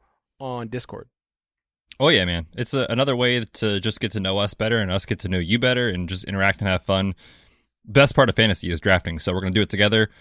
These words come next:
Speaker 2: all summer. Yeah, hop up in Discord. I feel like in the last,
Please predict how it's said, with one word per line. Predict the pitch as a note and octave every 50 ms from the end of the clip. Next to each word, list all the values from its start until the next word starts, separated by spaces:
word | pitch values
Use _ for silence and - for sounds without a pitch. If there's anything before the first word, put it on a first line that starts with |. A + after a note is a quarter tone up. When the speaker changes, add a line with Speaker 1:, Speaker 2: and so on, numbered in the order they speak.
| _ _ _ _ -
Speaker 2:
all | A#2 A#2 A#2 A2
summer. | - - A#2 A#2 A#2+ A#2 A2+
Yeah, | G2 B2 C3+ G#2+
hop | - B2+ B2+ -
up | D#3 C3
in | C#3 B2
Discord. | A2 A#2+ - - - B2 A#2 A2+ G#2 G2+ _ _ _ _ _ _ _ _ - - - - - -
I | A#2+ A#2+ C3
feel | - D3 C3
like | B2 A#2+ A2 -
in | - G#2+
the | G#2 G#2
last, | G#2+ G2+ G2+ F#2+ - - - -